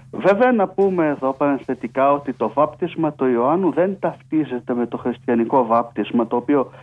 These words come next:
καθιερώνει ο Χριστός μετά, αλλά θα μπορούσαμε να πούμε, όπως και σε άλλες περιπτώσεις της Παλαιάς Διαθήκης, ότι είναι ένας τύπος όμως του χριστιανικού βαπτίσματος.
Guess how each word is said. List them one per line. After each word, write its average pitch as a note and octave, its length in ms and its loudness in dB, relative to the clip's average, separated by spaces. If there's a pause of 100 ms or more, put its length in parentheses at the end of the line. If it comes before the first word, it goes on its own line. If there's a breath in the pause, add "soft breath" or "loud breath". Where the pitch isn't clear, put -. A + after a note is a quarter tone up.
(220 loud breath)
καθιερώνει C#3 680 2
ο A2+ 140 -2
Χριστός A#2+ 480 -4
μετά, D#3 540 0 (340 loud breath)
αλλά B3 440 4
θα G3 100 0
μπορούσαμε E3+ 640 -2
να D#3 160 -2
πούμε, G3+ 260 -4
όπως G3 240 -8
και C3 120 -4
σε B2+ 160 -4
άλλες E3 420 2
περιπτώσεις C#3 640 -6
της B2 180 -12
Παλαιάς C#3 360 0
Διαθήκης, A#3 560 -4
ότι G#3 240 -2
είναι A#3+ 180 2
ένας A#3 240 0 (220)
τύπος - 520 0
όμως C#3 400 0
του C3 80 -6
χριστιανικού A#2+ 560 -6
βαπτίσματος. A2+ 800 -6